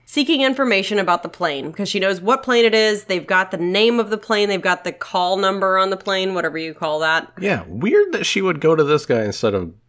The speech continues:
Speaker 2: going through some archives,
Speaker 1: I
Speaker 2: looking through some records. Hey, do you remember this one plane from fifty years ago? Why
Speaker 1: This
Speaker 2: on earth would I? <laughs>
Speaker 1: This whole interaction is, yeah, she could have just gone to the archives.
Speaker 2: It's strange.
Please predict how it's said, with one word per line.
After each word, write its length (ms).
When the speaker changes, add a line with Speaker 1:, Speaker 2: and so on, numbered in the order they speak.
Speaker 2:
going 280
through 160
some 160
archives, 760
Speaker 1:
I 280
Speaker 2:
looking 300
through 180
some 200
records. 680
Hey, 160
do 140
you 100
remember 300
this 180
one 420
plane 420
from 240
fifty 300
years 340
ago? 420
Why 800
Speaker 1:
This 100
Speaker 2:
on 220
earth 340
would 220
I? 320
<laughs> 60
Speaker 1:
This 280
whole 460
interaction 920
is, 340
yeah, 340
she 160
could 220
have 80
just 160
gone 140
to 60
the 100
archives. 280
Speaker 2:
It's 80
strange. 600